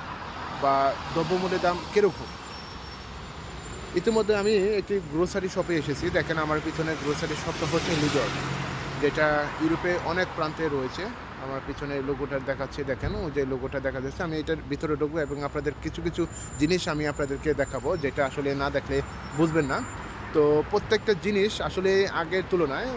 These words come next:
গ-, গত বছরের তুলনায় অনেকটা বেড়ে গেছে, কিন্তু এখনও এখানে কেউ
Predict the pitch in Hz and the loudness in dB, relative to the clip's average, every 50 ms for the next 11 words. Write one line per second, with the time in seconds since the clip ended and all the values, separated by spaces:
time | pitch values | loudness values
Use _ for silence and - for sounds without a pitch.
0 | 196 175 185 180 175 - - - - - - - - - - - 170 175 180 175 | -2 2 2 2 2 2 -4 -10 -10 -10 -10 -12 -12 -10 0 0 2 2 2 0
1 | 175 160 175 170 160 151 180 175 180 175 170 156 151 165 175 170 - 180 175 170 | 0 0 -2 -4 -2 -2 -2 -2 0 0 0 0 2 2 2 0 2 2 0 0
2 | 165 143 147 170 170 160 143 143 139 - 165 156 160 165 160 175 160 160 - 196 | 0 2 0 2 2 2 2 0 -2 -2 -6 -6 -6 -4 -2 0 -2 0 0 0
3 | 208 220 202 202 226 233 208 185 - - - 156 160 160 185 180 180 - 180 185 | 0 0 2 0 0 -2 -6 -8 -12 -10 -6 -6 -4 -2 -2 -2 -2 0 2 2
4 | 175 | 4